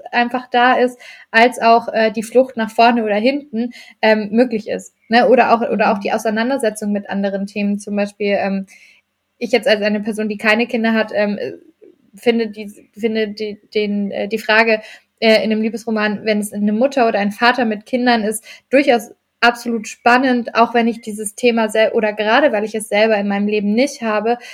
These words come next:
Speaker 1: weil es
Speaker 2: Mhm.
Speaker 1: ganz, ganz andere Hindernisse und, und, äh, Fragen aufwirft. Und,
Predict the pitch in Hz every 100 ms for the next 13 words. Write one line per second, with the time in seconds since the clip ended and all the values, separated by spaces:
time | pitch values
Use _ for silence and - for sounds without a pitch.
0 | - 226 233 196 285 - 233 247 - 277
1 | 294 233 233 254 240 220 220 208 208 208
2 | 208 208 - 202 202 - 220 302 214 -
3 | 196 - 190 185 190 - 196